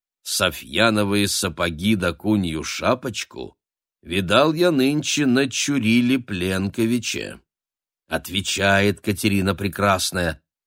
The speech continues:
"Ласковый мой муж, Бермята Свет Васильевич, приезжал ко мне родной братец, они с Чурилой конями поменялись, платьем цветным побратались". Бермята её не слушает.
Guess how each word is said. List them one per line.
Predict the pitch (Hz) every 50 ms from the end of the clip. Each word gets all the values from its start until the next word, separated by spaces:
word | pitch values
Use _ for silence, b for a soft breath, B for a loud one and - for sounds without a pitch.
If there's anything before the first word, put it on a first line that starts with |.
| _ -
"Ласковый | 147 147 180 190 196 190 - - - - 175 170 170 170
мой | 170 175 190 190
муж, | 180 175 185 190 185 170 156 151 - - - _ _ _ _ _ -
Бермята | 147 180 180 170 165 185 202 208 202 - 196
Свет | 175 - - 170 196 196 151
Васильевич, | 160 185 185 - - - 175 185 196 202 196 160 135 131 120 107 101 92 90 - - - _ _ _ _ _ _
приезжал | - - 226 220 214 190 170 185 226 220 214 185
ко | - 220 202
мне | 208 208 214 208
родной | 208 208 185 180 208 214 214
братец, | 180 170 208 196 180 143 107 92 85 - 85 76 - - - - _ _ _ _ _
они | - 156 185 202 208 196
с | - -
Чурилой | - - - 190 185 196 190 185 185 185 180
конями | 160 - 190 190 190 190 190 175 160 135 139
поменялись, | 135 117 147 139 143 151 170 196 226 220 190 147 110 104 - - - _ _ _ _ _
платьем | - 156 196 220 220 175 - 156 139 131
цветным | - - 143 156 147 - 156 175 180 180 156
побратались". | 160 175 170 170 165 156 135 - - 104 98 98 95 92 98 98 - - - - - _ _ _ _ _ _ _ _ _ _ _ _ _ _ _ _ _ _ _ _ _ _
Бермята | - 82 95 90 90 90 92 117 147 170 180 185 165 - 180
её | 170 175 165 160 165 165 165
не | 160 160 156 160
слушает. | 160 - - - 98 104 113 113 117 110 - 135 123 110 85 58 - - -